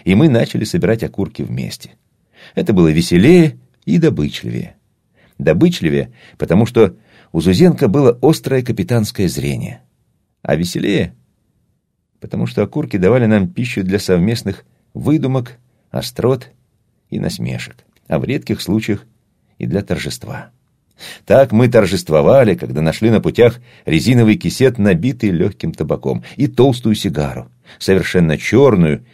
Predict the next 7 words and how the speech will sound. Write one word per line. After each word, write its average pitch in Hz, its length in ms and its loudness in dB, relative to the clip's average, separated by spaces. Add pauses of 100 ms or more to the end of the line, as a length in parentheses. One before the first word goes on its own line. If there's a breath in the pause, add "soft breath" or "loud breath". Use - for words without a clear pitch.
и 113 120 -4
едкую, 73 800 -2 (380)
будто 87 340 -4
ее 87 240 2
вымочили 78 480 -2
в - 80 -12
селитре. 62 500 -12